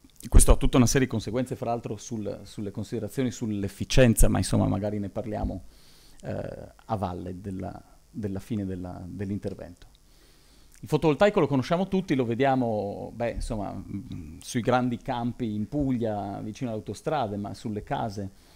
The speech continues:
Eh, ci sono varie tecnologie, te-, eh, un po' più design looking, un po', eh, verdi, se vogliamo mimetizzarle nei giardini, insomma, c'è un po' di tutto, mimetizzate nei coppi, nel, nei tetti,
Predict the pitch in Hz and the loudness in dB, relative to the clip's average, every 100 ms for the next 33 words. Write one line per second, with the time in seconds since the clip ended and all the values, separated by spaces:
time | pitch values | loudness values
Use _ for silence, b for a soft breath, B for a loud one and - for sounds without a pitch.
0 | b b b - 123 107 117 147 127 135 | b b b -6 -4 -4 -4 0 2 2
1 | 127 123 - 117 107 113 135 101 104 95 | 0 -4 -4 -4 -4 -4 -4 -4 -6 -8
2 | 98 95 95 95 95 95 95 - 107 110 | -8 -8 -8 -10 -8 -8 -10 -4 -4 -2
3 | 117 120 113 104 98 92 107 104 107 113 | -2 0 -2 -2 -4 -2 4 6 8 8
4 | 110 107 120 120 - 113 104 101 104 92 | 6 6 4 0 -4 -6 -6 -6 -8 -4
5 | 107 104 104 - B B B B 101 98 | -2 -2 -4 -6 B B B B 0 4
6 | 117 117 101 107 - 104 107 107 107 104 | 6 6 4 6 8 8 4 0 0 -2
7 | 104 104 110 95 107 104 101 101 95 101 | -4 -8 -10 -8 -8 -6 -4 6 8 8
8 | 120 127 110 143 127 123 B B - 127 | 4 -2 -2 -2 -2 -4 B B -6 -4
9 | 135 127 - 165 131 117 120 117 117 123 | -2 -2 0 0 0 0 0 -2 0 0
10 | 131 135 123 - 131 139 - 120 107 104 | 0 0 -2 -2 0 0 -2 -4 -4 -4
11 | 107 107 104 - - _ - _ _ - | -6 -6 -6 -12 -20 _ -20 _ _ -20
12 | - - - 113 98 151 147 - 120 | -14 -10 -2 -2 0 0 0 -4 -4